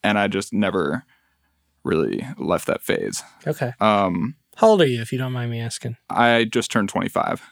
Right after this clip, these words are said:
Speaker 2: Okay, yeah.
Speaker 1: Yeah.
Speaker 2: All right. So that makes sense.
Speaker 1: And so
Speaker 2: So all of those phases kind of fit within, like, the normal, what a twelve, thirteen-year-old kid was,
Speaker 1: Yeah.
Speaker 2: you know, kind of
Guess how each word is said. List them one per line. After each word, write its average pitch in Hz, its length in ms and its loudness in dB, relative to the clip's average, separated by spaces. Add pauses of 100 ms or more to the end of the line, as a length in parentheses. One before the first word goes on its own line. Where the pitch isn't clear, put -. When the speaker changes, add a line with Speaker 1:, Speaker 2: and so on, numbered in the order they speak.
(160)
Speaker 2:
Okay, 139 320 0
yeah. 117 280 -2
Speaker 1:
Yeah. 113 180 2
Speaker 2:
All 127 80 -2
right. 123 140 -6
So - 160 -8
that 143 80 -4
makes 147 180 -6
sense. 117 240 -6 (360)
Speaker 1:
And 117 160 2
so 117 280 6 (120)
Speaker 2:
So 110 80 6
all 151 260 4
of 135 80 -2
those 139 240 0
phases 127 400 -2
kind 127 200 -4
of 117 100 -4
fit - 320 -2
within, 131 340 0
like, 127 220 -2
the 135 80 0
normal, 123 600 0
what 120 240 -2
a 120 60 -4
twelve, 120 340 -2
thirteen-year-old 120 760 -4
kid 117 260 -4
was, 117 360 -6
Speaker 1:
Yeah. 143 520 2
Speaker 2:
you 139 60 0
know, 123 140 -2
kind 120 240 -4
of - 140 -12